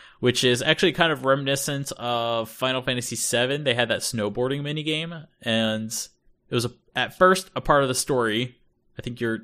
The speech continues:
trying to run away from the Turks. So what, what better way of doing that than snowboarding away from them? <laughs> And then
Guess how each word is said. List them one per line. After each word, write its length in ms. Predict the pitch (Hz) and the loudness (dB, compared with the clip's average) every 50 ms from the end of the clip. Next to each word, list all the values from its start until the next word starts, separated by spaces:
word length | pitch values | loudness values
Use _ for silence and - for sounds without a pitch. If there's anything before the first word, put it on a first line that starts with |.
| - _ | -10 _
trying 260 | - - - 131 120 | -6 -2 0 0 0
to 60 | 110 | 0
run 220 | 107 110 110 113 113 | 0 0 2 2 2
away 220 | 104 107 110 110 | 2 2 2 2
from 160 | - - 113 | 0 -2 -2
the 100 | 101 98 | -2 -2
Turks. 600 | 95 - - - 104 87 - - - - - - - _ _ _ _ _ - - _ _ | -2 -2 -2 -2 -2 -2 -2 -4 -4 -4 -4 -6 -10 _ _ _ _ _ -20 -20 _ _
So 460 | - - 110 101 98 92 95 - - - - - | -6 -2 0 2 2 0 -2 -4 -10 -18 -20 -6
what, 260 | - 113 - - - | -6 -6 -6 -6 -2
what 280 | - 131 131 - - - | 2 2 2 2 4 4
better 180 | 123 113 113 110 | 6 6 6 6
way 140 | 113 110 104 | 4 4 2
of 160 | 101 98 101 | 2 0 0
doing 320 | - 107 104 104 101 98 | 0 0 2 0 0 2
that 300 | 98 101 101 - - - - _ - | 4 4 2 2 0 -10 -20 _ -10
than 160 | - 95 90 - - - | -8 -8 -8 -8 -6 -6
snowboarding 680 | - - - 110 101 101 95 98 98 92 92 95 95 | -6 -6 -4 -2 0 0 0 0 -2 -2 -2 -4 -2
away 220 | 95 92 95 92 92 | -2 0 0 0 0
from 200 | - - 98 98 | -2 -4 -2 0
them? 180 | 110 - 110 - | 0 0 0 -6
<laughs> 40 | - - - - - - - - _ _ _ _ _ - - - - - | -10 -16 -20 -20 -20 -20 -20 -20 _ _ _ _ _ -20 -18 -14 -8 -6
And 380 | 262 233 165 - 117 113 107 | -4 -4 -2 -2 -2 0 4
then 380 | 127 127 123 123 123 123 123 | 6 6 6 6 4 2 -2